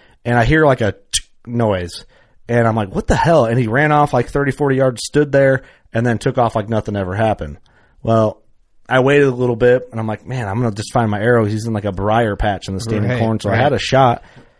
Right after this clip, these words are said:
Speaker 1: Can't find my fucking arrow. I go where he was standing, and there's just, like, a little bit of blood, and that's it.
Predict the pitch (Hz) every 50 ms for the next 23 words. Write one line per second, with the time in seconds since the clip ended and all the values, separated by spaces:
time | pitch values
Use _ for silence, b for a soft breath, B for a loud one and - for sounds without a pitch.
0 | b - - - 156 160 151 - 160 151 151 147 135 - 127 113 - 101 92 85
1 | 110 151 170 175 170 165 170 160 - b b b b b b b - 113 135 147
2 | 151 147 139 127 123 120 117 110 104 104 - - - - 131 139 143 143 147 143
3 | 143 127 117 120 117 117 - 139 135 - - 131 123 - 131 117 113 143 170 175
4 | 175 160 165 156 151 160 160 151 147 147 151 151 151 151 147 143 143 - b b
5 | b b b - 117 107 113 117 117 - - 127 127 127 127 120 -